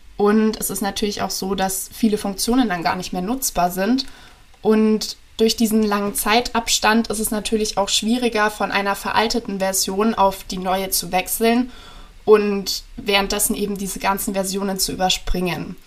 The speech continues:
Und da kommt dann eben Microsoft dreihundertfünfundsechzig ins Spiel. Und zwar hat man hier immer die neuesten Funktionen ohne irgendwelche Migrationsprojekte.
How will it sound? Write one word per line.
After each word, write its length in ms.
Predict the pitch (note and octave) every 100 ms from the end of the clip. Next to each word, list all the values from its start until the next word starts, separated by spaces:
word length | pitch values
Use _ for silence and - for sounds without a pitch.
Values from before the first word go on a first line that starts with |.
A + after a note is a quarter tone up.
| - - - - -
Und 320 | G#3 F#3 -
da 140 | F#3+
kommt 280 | F#3+ F#3+ F#3
dann 140 | F#3
eben 180 | - F3+
Microsoft 560 | F#3 F#3 F#3+ - F#3 -
dreihundertfünfundsechzig 920 | F#3+ F#3 F3+ - A3+ B3+ C4+ C4+ -
ins 180 | C4 C4
Spiel. 320 | - B3 C4
Und 120 | A#3+ A3
zwar 240 | G#3+ G#3+
hat 100 | -
man 140 | G#3
hier 320 | G3+ A#3+ A3+ A3+
immer 180 | A#3+
die 100 | A3
neuesten 380 | G#3+ G#3+ A3+ A3+
Funktionen 720 | - G#3 G3 - A3 A#3 A3+ G#3+
ohne 300 | F#3+ A3 G#3
irgendwelche 500 | G3+ G#3 F#3+ F#3+ -
Migrationsprojekte. 1300 | G3 F#3+ F3+ F3+ G3+ A3 - - E3+ F#3 - G3 G#3